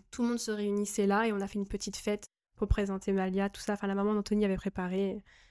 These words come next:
et c'était cool, quoi. Tous ses oncles et tantes, ils ont pu, euh, la voir en un coup, quoi. Elle dit, elle voulait pas qu'on soit,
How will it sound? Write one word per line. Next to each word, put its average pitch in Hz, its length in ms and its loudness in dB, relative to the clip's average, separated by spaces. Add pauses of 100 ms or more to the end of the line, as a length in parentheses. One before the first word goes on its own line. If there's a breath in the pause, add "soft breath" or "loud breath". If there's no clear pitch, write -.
(160 soft breath)
et - 40 -4
c'était - 260 -2
cool, 196 180 -4
quoi. 190 120 -8
Tous - 140 -12
ses 196 240 0
oncles 202 160 0
et 190 60 0
tantes, 196 260 -2
ils 180 140 -4
ont 175 60 -8
pu, - 240 -4
euh, 185 120 -2 (600 loud breath)
la 202 160 8
voir 202 320 6
en 196 100 4
un 190 140 2
coup, 208 180 -4
quoi. 190 200 -4
Elle 185 100 0
dit, 196 140 4
elle 220 120 6
voulait 202 220 2
pas 220 180 0
qu'on 214 160 -4
soit, 196 380 -4